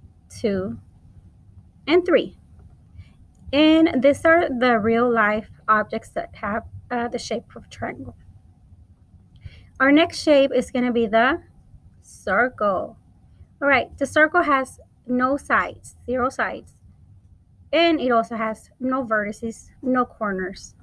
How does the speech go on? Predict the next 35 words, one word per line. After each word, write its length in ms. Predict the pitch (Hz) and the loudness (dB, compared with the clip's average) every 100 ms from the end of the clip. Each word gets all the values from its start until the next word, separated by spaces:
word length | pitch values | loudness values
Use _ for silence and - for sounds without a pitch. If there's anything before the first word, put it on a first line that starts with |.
| _ - - | _ -16 -8
And 200 | 247 254 | -4 -2
here 240 | 247 339 339 | 0 0 0
are 20 | |
some 220 | - 285 | 0 0
real 280 | 220 226 233 | 2 0 2
life, 300 | 220 220 233 - _ _ - - - | 2 2 -2 -12 _ _ -20 -20 -2
uh, 140 | 233 226 | 0 0
things 340 | 240 240 233 | 0 0 0
that 240 | 233 208 - | -2 -2 -4
are 140 | - 208 | -6 -4
shaped 340 | - 214 202 - - | -4 -6 -6 -10 -8
like 160 | 233 | -8
a 40 | - | -4
circle. 420 | - 339 - 339 - - - - - | -2 -2 -4 -12 -16 -20 -20 -20 -14
A 40 | 220 | -14
pizza, 520 | - 214 - 294 359 - - | -10 -12 -6 -4 -4 -6 -12
the 100 | - | -10
whole 260 | - 285 - | 2 2 2
pizza, 380 | 247 - 330 359 - - - - - - - - _ _ - - - - | -4 -6 -8 -8 -16 -20 -20 -20 -20 -20 -20 -20 _ _ -20 -20 -18 -10
a 80 | 233 | -6
cookie. 420 | - 233 - - - - - - - - - - | -4 -4 -4 -6 -10 -20 -20 -20 -20 -20 -20 -12
All 80 | 214 | -6
right. 240 | 269 - - - - - - - - _ _ - | -6 -6 -12 -20 -20 -20 -20 -20 -20 _ _ -6
And 140 | 262 | 0
now 160 | 262 254 | 2 4
we're 100 | 247 | 2
going 220 | 240 240 | 2 2
to 40 | |
this 220 | 233 285 339 | 4 2 2
shape. 320 | 233 190 196 - | -2 -2 -4 -6
This 160 | 240 240 | -4 -2
shape 320 | - 226 - | -2 -2 -2
is 240 | 214 196 226 | -6 -4 0
a 500 | 226 240 254 311 349 - - - - - _ _ - - - _ | 2 4 2 0 -2 -12 -20 -20 -20 -20 _ _ -20 -20 -20 _
rectangle. 760 | 202 214 - - 202 202 - | -2 -2 -2 -8 -8 -8 -12